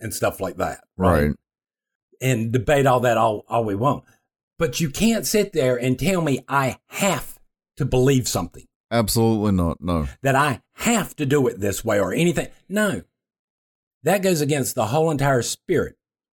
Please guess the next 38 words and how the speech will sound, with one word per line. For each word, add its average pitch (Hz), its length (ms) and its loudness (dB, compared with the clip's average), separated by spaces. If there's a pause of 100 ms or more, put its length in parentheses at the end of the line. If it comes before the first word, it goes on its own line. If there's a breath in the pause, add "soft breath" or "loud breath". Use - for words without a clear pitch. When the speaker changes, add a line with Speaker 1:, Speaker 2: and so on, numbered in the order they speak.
(120)
Speaker 1:
of - 140 -8
paganism 113 520 -2 (380)
in, 147 160 -2 (200)
in 170 140 -2
its 139 140 -2
whole. 139 280 0 (680)
Speaker 2:
Well, 143 140 2
yeah, 151 260 4
and 104 100 4
I 113 40 4
was 113 140 2
gonna 117 200 0
say, 113 240 4
it's 98 280 0
not 127 200 2
like 104 380 2
you're 95 500 2
on 107 160 0
a 92 80 2
job 85 760 2 (640)
where 92 580 4
you're 101 220 2
being 95 320 2
told 92 400 2
you 101 140 2
have 92 340 2
to 95 80 -8
do 95 220 4
things 92 340 0
this 87 280 -2
way. 82 260 2
This 90 240 0
is 107 180 0
the 110 120 0
standard. 87 640 0
This 80 200 -2
is 85 160 0
it. 98 400 0